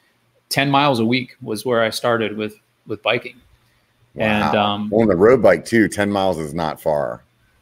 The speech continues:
Speaker 1: No, <laughs> it's not
Speaker 2: Yeah, no,
Speaker 1: far.
Speaker 2: you know, like,
Speaker 1: And
Speaker 2: yeah.
Speaker 1: I would, I would get home and I would be, like, lightheaded and nauseous because of,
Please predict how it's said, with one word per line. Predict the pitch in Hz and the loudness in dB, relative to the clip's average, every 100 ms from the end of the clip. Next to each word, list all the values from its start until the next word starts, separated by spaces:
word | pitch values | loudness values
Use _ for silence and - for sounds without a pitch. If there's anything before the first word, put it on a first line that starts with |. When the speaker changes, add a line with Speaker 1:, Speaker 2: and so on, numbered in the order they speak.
| _ | _
Speaker 1:
No, | 139 127 | -2 -2
<laughs> | - 110 - - | -2 -8 -10 -6
it's | 143 151 | -4 2
not | 160 | 4
Speaker 2:
Yeah, | 95 | 4
no, | 87 104 95 | 4 2 0
Speaker 1:
far. | - | -2
Speaker 2:
you | 107 | 0
know, | 104 101 | 2 4
like, | 98 98 | 4 4
Speaker 1:
And | 95 | 4
Speaker 2:
yeah. | 117 - | 2 4
Speaker 1:
I | 170 | 4
would, | 170 139 - - 117 139 | 4 0 -12 -20 -8 2
I | |
would | 165 165 | 4 4
get | 139 | 4
home | 117 143 123 | 2 2 2
and | 123 | 2
I | 127 | 2
would | 117 | 2
be, | 123 | 0
like, | 110 104 | 0 -2
lightheaded | 107 117 104 117 107 98 | -2 -2 -2 -2 0 -2
and | 101 | -6
nauseous | 101 113 113 113 - - - | -4 -4 -4 -8 -10 -12 -10
because | 110 120 104 | -2 -2 -2
of, | 104 | -6